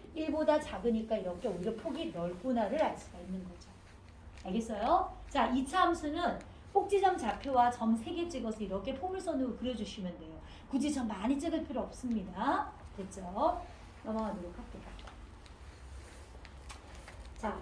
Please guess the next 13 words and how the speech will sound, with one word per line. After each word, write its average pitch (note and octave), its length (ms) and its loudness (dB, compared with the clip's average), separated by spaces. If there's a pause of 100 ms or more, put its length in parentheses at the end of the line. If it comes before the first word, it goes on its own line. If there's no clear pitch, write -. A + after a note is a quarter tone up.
교과서 D#4 360 8
엿보기로 B3 440 4
들어가도록 F#3+ 560 -2
할게요. A3 760 4 (400)
자, - 340 8
이 C#4+ 200 4
차 G4 260 0
함수의 E4+ 760 2
그래프를 C4 600 6
그린 C#4+ 260 4
것이다. A3 580 0 (440)
그래프를 D4+ 560 8
보고 G#3+ 600 6